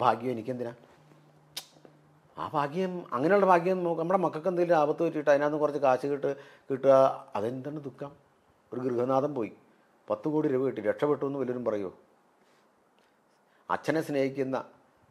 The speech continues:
ഒരു, ഭർത്താവിനെ സ്നേഹിക്കുന്ന ഒരു ഭാര്യയാണെന്ന് പറയാൻ പറ്റുമോ?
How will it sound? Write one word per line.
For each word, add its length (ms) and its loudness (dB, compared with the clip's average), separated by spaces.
ഒരു, 120 2
ഭർത്താവിനെ 460 0
സ്നേഹിക്കുന്ന 460 -2
ഒരു 100 -2
ഭാര്യയാണെന്ന് 520 0
പറയാൻ 240 -2
പറ്റുമോ? 200 -12